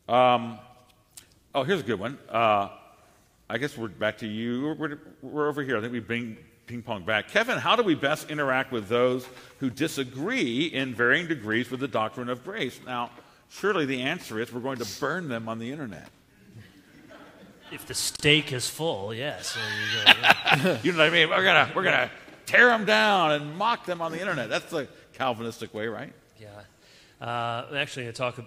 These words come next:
Speaker 2: ab-, about some of these themes tonight from Second Timothy, that we are to bear with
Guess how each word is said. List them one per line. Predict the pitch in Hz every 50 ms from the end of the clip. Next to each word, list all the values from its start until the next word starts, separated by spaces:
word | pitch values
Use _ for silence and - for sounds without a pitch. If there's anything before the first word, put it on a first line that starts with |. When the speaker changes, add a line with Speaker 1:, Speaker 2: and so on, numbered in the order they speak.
| - _ -
Speaker 2:
ab-, | 120 104 - _ _ _ _ _ _ _ _ _ 120
about | 127 123 107 117 113 110 110
some | - - 123 117
of | 113
these | 110 110 110 101 -
themes | - 123 117 113 110 110 104 - - - -
tonight | - - 117 110 113 113 117 117
from | - - 120 107 107 107 104 101 101 101 _ _ _ _ _
Second | - - 135 113 - 113 98
Timothy, | - 117 113 110 110 - - 104 101 101 98 - _ - - - - - _ _ _ _
that | 110 110
we | 117 113 113 110
are | 107 107
to | - -
bear | 107 107 117 113 113 113 110
with | 104 113 110 104 - - -